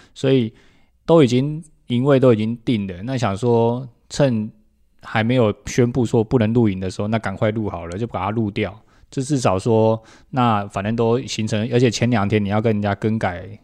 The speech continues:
这些营位啊什么，其实都不容易，所以我们想说，那还是没关系，都定了，我们就去。那去了总不能去而已嘛，既然没比赛，那就自己，自己练，自己跑也很好。所以我们就第一天礼拜六的下午，我们就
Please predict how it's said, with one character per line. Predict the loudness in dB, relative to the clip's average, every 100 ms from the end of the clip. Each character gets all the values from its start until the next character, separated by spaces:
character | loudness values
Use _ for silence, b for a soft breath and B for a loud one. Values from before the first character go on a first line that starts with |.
| -8
这 | -4
些 | 0 0 0
营 | -2 -4 -2
位 | 2 2
啊 | 2 -2
什 | -6
么， | -8 -8
其 | -6
实 | -2
都 | 0 2 0
不 | 0
容 | -2 -2 -6
易， | -10 -12 b b b
所 | -2
以 | 0
我 |
们 | 2
想 | 0
说， | 0 -2
那 | 0
还 | -2 -2
是 | -2 0 0 -2
没 | -6 -4
关 | -4
系， | -2
都 | -4
定 | -4 -6
了， | -8 -12
我 |
们 | -10
就 | -8
去。 | -8 -8 -10 -12 b b b b -6
那 | 0 0 -2 -8 _ _ _ _
去 | 2 6
了 | 6
总 | 6 2
不 | 6
能 | 6
去 | 6 2 4
而 | 6
已 | 4 2
嘛， | -6 -12
既 | -6 -2
然 | 0
没 | 0
比 | -2 -6
赛， | -4 -4
那 | -4 -4
就 | -4
自 | -4
己， | -6 -8 -14
自 | -8 -6
己 | -4
练， | 0 0 0
自 | -6
己 | -8
跑 | -6 -6 -6
也 | -8
很 | -10
好。 | -8 -8 -10 b b b
所 | 0
以 | 4
我 | 4 2
们 | 0
就 | 0 2 2 0 -4 -10 -4
第 | -2
一 | 0
天 | 0 0
礼 | 0
拜 | 0 0 0 -2
六 | -2 0 0
的 | -2
下 | -4 -2 -2
午， | -2 -8
我 |
们 | -8 -6
就 | -4 -2 -4